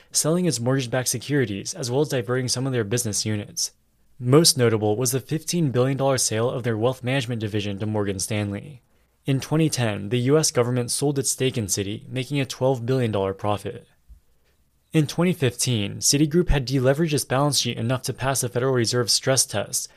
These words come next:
which allowed it to increase its dividend and start share repurchases. Since twenty ten, the bank has reported positive net income,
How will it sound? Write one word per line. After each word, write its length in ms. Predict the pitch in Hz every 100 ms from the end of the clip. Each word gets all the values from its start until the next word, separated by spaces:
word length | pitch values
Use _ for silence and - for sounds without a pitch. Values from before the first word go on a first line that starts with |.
| _ 147
which 120 | 135
allowed 280 | 113 110 143
it 100 | 143
to 100 | 120
increase 380 | 127 151 135
its 160 | 127 -
dividend 420 | 151 147 107 98
and 80 | 110
start 260 | - 120 -
share 240 | 127 127
repurchases. 840 | 104 - 107 101 98 101 - - - _ _ - _
Since 280 | - 175 185
twenty 280 | - 147 135
ten, 340 | 120 104 98
the 80 | 117
bank 240 | 104 147
has 100 | 175
reported 440 | 160 139 147 127 110
positive 420 | 120 127 151 139
net 240 | 127 131
income, 460 | 135 131 110 104